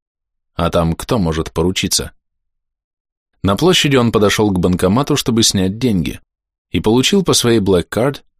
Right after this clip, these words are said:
две тысячи евро, максимум, который выдал ему его банк. Спрятав деньги в бумажник, Себастьян направился к станции метро Ламарк-Каленкур.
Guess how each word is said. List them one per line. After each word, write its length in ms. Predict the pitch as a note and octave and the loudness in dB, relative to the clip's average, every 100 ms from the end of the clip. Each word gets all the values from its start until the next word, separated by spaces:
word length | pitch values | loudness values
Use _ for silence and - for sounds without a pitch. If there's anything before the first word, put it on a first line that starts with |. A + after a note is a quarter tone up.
| G2+ | -2
две 180 | G#2 | 0
тысячи 380 | B2 G2+ F#2+ - | 0 0 0 0
евро, 400 | C3 C#3 D#2+ C2+ - _ _ - | 0 0 -2 -6 -12 _ _ -6
максимум, 520 | E2 D#2 - A#2 C#3+ | -4 -2 0 0 0
который 320 | A#2 G2+ G2 | 0 2 2
выдал 300 | F2+ F2+ F#2+ | 2 2 2
ему 240 | G2 G2 G2+ | 4 2 2
его 260 | G2 F2+ | 2 0
банк. 420 | E2+ E2 C2 - _ _ _ _ _ _ _ _ _ _ _ _ - | 0 -4 -6 -14 _ _ _ _ _ _ _ _ _ _ _ _ -8
Спрятав 500 | - G2 F#2 F2 E2 | -4 0 0 0 0
деньги 300 | F2+ F2 D#2+ | 0 2 0
в 80 | D2 | -2
бумажник, 580 | D#2 D#2 G#2 C#3 D#3 _ - | -2 -2 0 -2 -4 _ -6
Себастьян 520 | - G#2+ G#2+ - D#3+ | -2 2 0 2 0
направился 560 | D3+ B2 B2 A#2+ A2+ A2+ | 2 2 2 2 2 0
к 20 | |
станции 460 | - G#2+ G#2 - F#2+ | 0 0 0 0 2
метро 320 | F#2 F#2 G#2 | 0 2 2
Ламарк-Каленкур. 1040 | G2+ F#2+ G2 G2 - A2 C3+ C3 F#2+ - | 2 2 0 -2 0 0 0 0 -4 -4